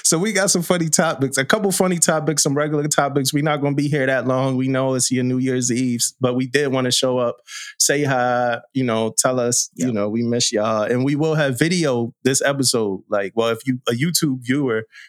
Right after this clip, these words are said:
Speaker 1: we have video. So, um, Damon, you wanna get into, like, why we didn't have video for the last episode, or you just want me to
Speaker 2: So,
Speaker 1: keep going?
Speaker 2: no, no, no, no. I'll talk about it a little bit, man. So we ain't have video this time, man, 'cause I got this, like, like,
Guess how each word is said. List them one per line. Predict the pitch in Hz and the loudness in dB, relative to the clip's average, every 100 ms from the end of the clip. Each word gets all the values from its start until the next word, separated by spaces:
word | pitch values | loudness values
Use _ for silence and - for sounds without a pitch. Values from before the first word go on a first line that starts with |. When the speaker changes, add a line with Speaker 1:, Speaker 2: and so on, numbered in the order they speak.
| _ | _
Speaker 1:
we | 123 131 | -2 0
have | 147 147 135 120 | 0 0 0 -2
video. | 147 117 92 - | -2 -2 -4 -4
So, | - 98 95 95 _ _ - | -2 0 -2 -4 _ _ -2
um, | 104 101 95 90 - 113 | 0 2 0 -2 -4 -2
Damon, | 139 151 120 | 0 0 0
you | 127 | 0
wanna | 139 127 120 | 0 0 0
get | 131 | 0
into, | 131 131 127 123 | 0 0 -2 -2
like, | 120 110 | -2 -2
why | 120 120 | -2 -2
we | 123 117 - - | -2 -6 -6 -4
didn't | 135 131 | -2 0
have | 139 131 | -2 -2
video | 139 131 131 | -2 -2 -4
for | 131 131 | -4 -4
the | |
last | 139 139 139 | -2 -2 -2
episode, | 151 151 156 147 | -2 -2 -2 -2
or | 120 | -2
you | 127 | -4
just | 123 - | -2 -2
want | 123 | 0
me | 120 | 0
to | 107 | 0
Speaker 2:
So, | 98 95 | 0 -2
Speaker 1:
keep | - | -2
going? | - - | -4 0
Speaker 2:
no, | 196 | 0
no, | 185 185 143 | 0 0 -2
no, | 151 139 | -2 -2
no. | 139 127 | -2 -2
I'll | 151 135 | -2 -2
talk | 113 95 | -2 -4
about | 85 73 | -6 -4
it | |
a | |
little | 80 78 | -4 -4
bit, | 80 76 | -4 -4
man. | 80 87 | -4 -2
So | 113 | -2
we | 165 190 | -2 -2
ain't | 139 | 0
have | 107 92 | -2 -2
video | 98 90 82 | -2 -2 -2
this | 80 78 | -2 -2
time, | 104 82 80 | -2 -2 -2
man, | 82 85 | -2 -2
'cause | 82 - - | -2 -4 -2
I | 98 | -2
got | 104 98 | -2 -2
this, | 98 92 90 | -2 -2 0
like, | 87 78 73 _ _ _ _ _ - | 0 -2 -6 _ _ _ _ _ -6
like, | 69 67 | -6 -6